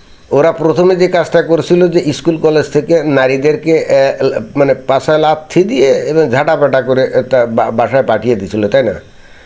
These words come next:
পরবর্তীতে একসময় শুনছিলাম যে ক্লাস থ্রি পর্যন্ত পড়ার নাকি অনুমতি আছে, এখন শুনি, আহ, সেটাও নাকি নাই। ওখানে এখন নারীদের একমাত্র লেখাপড়া বলতে কোরআন হাদিস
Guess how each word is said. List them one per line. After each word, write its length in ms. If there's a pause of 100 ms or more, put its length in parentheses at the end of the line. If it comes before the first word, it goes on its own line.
(340)
পরবর্তীতে 580
একসময় 340
শুনছিলাম 560
যে 100
ক্লাস 280 (100)
থ্রি 420 (100)
পর্যন্ত 640 (100)
পড়ার 280
নাকি 240
অনুমতি 520
আছে, 220
এখন 320
শুনি, 340
আহ, 500
সেটাও 460
নাকি 280
নাই। 380
ওখানে 280
এখন 220
নারীদের 440
একমাত্র 600 (400)
লেখাপড়া 580
বলতে 300
কোরআন 540
হাদিস 320